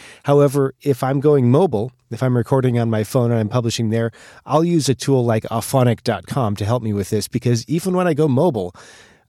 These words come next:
I still wanna make sure that my mix sounds good and is at the right target for people to hear.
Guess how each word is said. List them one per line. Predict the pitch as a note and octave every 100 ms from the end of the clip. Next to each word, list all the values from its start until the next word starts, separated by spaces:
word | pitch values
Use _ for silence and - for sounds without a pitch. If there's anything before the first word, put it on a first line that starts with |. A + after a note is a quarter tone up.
| _ -
I |
still | B2+ - F#3 F3
wanna | D#3+ C#3+
make | A#2 A#2
sure | - C3
that | A2+ A2+
my | A#2
mix | A2+ B2+ B2+ - -
sounds | - C#3+ C3 C3+ A#2
good | A2+ A2
and | A2
is | G#2+
at | A2
the | -
right | G#2 G#2 -
target | - A#2+ G#2+ G#2
for | -
people | A#2+ A#2 G#2
to | G2
hear. | F#2+ A2+